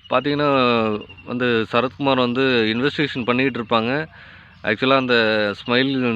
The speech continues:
ஸ்மைல் மர்டர் யாருன்ற ஒரு ரொம்ப தேடல் போயிட்டுருக்கும். ஆனா சர்வசாதாரணமா கலையரசன் வந்து சரத்குமாரை டைரக்டா மீட் பண்ணி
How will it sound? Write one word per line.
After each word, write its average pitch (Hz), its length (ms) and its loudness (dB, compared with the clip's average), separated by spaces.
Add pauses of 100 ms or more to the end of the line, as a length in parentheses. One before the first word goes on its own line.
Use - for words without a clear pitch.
(720)
ஸ்மைல் 127 240 -2
மர்டர் 120 320 2
யாருன்ற 113 760 2
ஒரு 104 360 0
ரொம்ப 117 220 -2
தேடல் 120 380 0
போயிட்டுருக்கும். 110 400 -4
ஆனா 127 160 -2
சர்வசாதாரணமா 123 840 0
கலையரசன் 117 400 0
வந்து 117 340 -4 (500)
சரத்குமாரை 120 460 0
டைரக்டா 117 380 2
மீட் 117 240 -4
பண்ணி 120 280 0